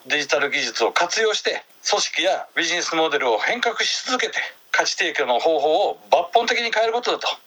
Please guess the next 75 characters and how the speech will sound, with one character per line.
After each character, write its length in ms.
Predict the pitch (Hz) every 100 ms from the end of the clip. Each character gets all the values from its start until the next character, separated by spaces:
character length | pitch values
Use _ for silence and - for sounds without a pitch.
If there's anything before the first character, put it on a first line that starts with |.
| _ -
そ 260 | 208 226 240
う 20 |
い 160 | 254 247
う 60 |
見 240 | 233 226 220
解 200 | 226 226
で 100 | 226
す 140 | 202
よ 240 | 220 247 247
と 220 | - - - _
い 60 | 196
う 100 | 190
の 100 | 175
を 260 | 180 - -
こ 80 | 254
の 160 | 156 139
本 240 | - 147
の 100 | 120
冒 200 | 143 151
頭 180 | 156 143
に 200 | - - -
書 80 | -
い 60 |
て 80 | -
い 40 |
ま 120 | 170 -
す。 180 | - - - -
と 80 | 214
こ 100 | 220
ろ 60 |
が 80 | 208
よ 160 | 190 294 392 -
く 260 | - -
考 200 | - 156 165 160
え 40 |
て 160 | - 170
み 60 |
る 100 | -
と、 260 | - - - - -
そ 180 | - 254
れ 120 | 330
っ 20 | - - -
て 200 | 156 151
今 200 | 185 294
ま 120 | 285
で 80 | 156
も 140 | 120
そ 220 | - 151
う 20 | -
じ 80 |
ゃ 60 | 90
ん。 40 | - - - -
え、 120 | - - 147 -
企 240 | 262 254
業 160 | 285 190
の 140 | 156
デ 80 | 143 -
ジ 240 | 220 226
タ 80 | 233
ル 100 | 226
技 100 | 233
術 220 | 208 -
活 280 | - 165 190
用 100 | 185
し 180 | - -
て 320 | - - 110 -
企 220 | 214 226
業 80 | 220
変 160 | 233
革 180 | 180 -
す 140 | -
る 100 | 160
な 120 | 165 107
ん 60 |
て 240 | - 98